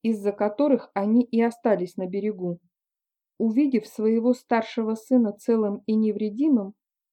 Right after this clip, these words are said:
Нита чуть не расплакалась от счастья.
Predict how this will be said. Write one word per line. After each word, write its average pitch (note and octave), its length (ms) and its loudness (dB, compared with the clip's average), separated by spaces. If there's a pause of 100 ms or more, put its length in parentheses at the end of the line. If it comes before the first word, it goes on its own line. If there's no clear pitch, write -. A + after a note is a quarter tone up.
(140)
Нита C4 440 6
чуть C4 300 -4
не C4 140 8
расплакалась A3 840 2
от G3+ 160 -8
счастья. F3+ 640 -4